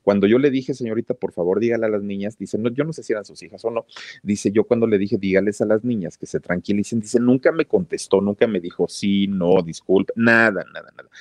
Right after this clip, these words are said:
Sacó su teléfono y ella empieza, eh, a hablar por teléfono. Cuando llegamos a su destino, les dije, servidas, ella abrió la puerta y se, y sacó a las niñas y se fue. Nunca, eh, ni, ni siquiera me comentó nada.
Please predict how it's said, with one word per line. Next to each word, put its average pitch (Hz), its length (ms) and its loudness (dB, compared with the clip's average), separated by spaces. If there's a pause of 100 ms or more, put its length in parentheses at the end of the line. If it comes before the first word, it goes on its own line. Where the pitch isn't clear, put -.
(140)
Sacó 92 360 -4
su - 140 -16
teléfono 175 520 -6
y 127 100 -6
ella 101 140 -4
empieza, 90 500 -6
eh, 82 200 -2
a - 20 -2
hablar 78 220 -4
por 80 100 -12
teléfono. - 380 -20 (240)
Cuando 92 180 0
llegamos 107 320 2
a 98 60 -12
su 85 160 -12
destino, 139 340 -6
les 107 140 -4
dije, 87 160 -10
servidas, 98 640 2
ella 95 240 0
abrió 82 280 -2
la 107 140 -4
puerta - 340 -4
y - 120 -16
se, 85 160 -2
y 85 400 -16
sacó - 260 -2
a 107 40 6
las 139 120 4
niñas 127 300 -4
y 101 80 -14
se 117 120 -10
fue. - 140 0 (340)
Nunca, 156 440 2
eh, 98 200 2
ni, 95 220 -6
ni 104 200 -8
siquiera 110 320 0
me 117 100 -4
comentó 85 380 -4
nada. 80 200 -6